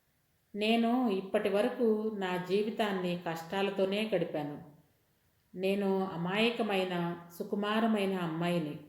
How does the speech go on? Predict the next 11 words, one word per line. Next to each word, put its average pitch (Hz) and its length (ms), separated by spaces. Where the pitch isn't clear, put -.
తెల్లటి 262 460
మేనిఛాయతో 196 1000
అందమైన 180 640
అమ్మాయిని. 170 680
రోజులు 220 840
ఇలాగే 180 420
గడుస్తున్నాయి. 170 760
నేను 202 460
ఇరవై 196 380
సంవత్సరాల 208 600
వయసుకొచ్చాను. 175 840